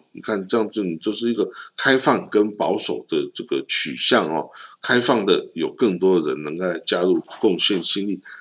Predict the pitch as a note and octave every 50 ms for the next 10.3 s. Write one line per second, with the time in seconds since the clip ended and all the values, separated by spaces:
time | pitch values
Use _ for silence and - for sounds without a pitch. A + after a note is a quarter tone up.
0 | - - - G2+ F#2 G2+ G#2 A#2+ D3 D3 - A#2 E2+ E2+ E2+ - - - _ _
1 | _ _ _ - - - G#2+ B2+ B2+ - - G#2 F2+ G2 G2+ F#2 D#2+ - - -
2 | - - - _ _ _ _ - A2+ A2+ G#2+ - - - C3 B2 B2 C3 C3 A#2
3 | - G2+ F2+ E2+ E2 D#2+ D#2+ F2+ - - - - - - - _ - A#2+ A#2+ G#2+
4 | - - - - C#3 C3+ B2 G#2+ - - G2 E2 - - _ _ _ _ _ _
5 | _ _ _ _ - - C#3+ A#2 F#2+ - - - - _ _ - - - G#2 B2
6 | C3+ C3 A2 F2 E2 D2 E2 G2 A2+ A#2+ A#2+ A#2+ A2 F#2 F2 F#2 - - - G#2
7 | A2 A#2+ A#2+ G#2 F2 D#2+ D2+ D2+ D#2 D#2+ D#2+ D#2+ D#2+ - A2 A2 - A#2 A2 A2+
8 | - - A2 A2 G#2+ - - - - _ - - C3+ B2 - F#2+ E2 D2+ D2+ D#2
9 | E2 F2+ - A2 G#2 A2 G2+ E2 D2+ D2+ - - - - E2+ G2+ B2+ B2 G2 D#2
10 | D#2 F2+ G2 G#2+ A2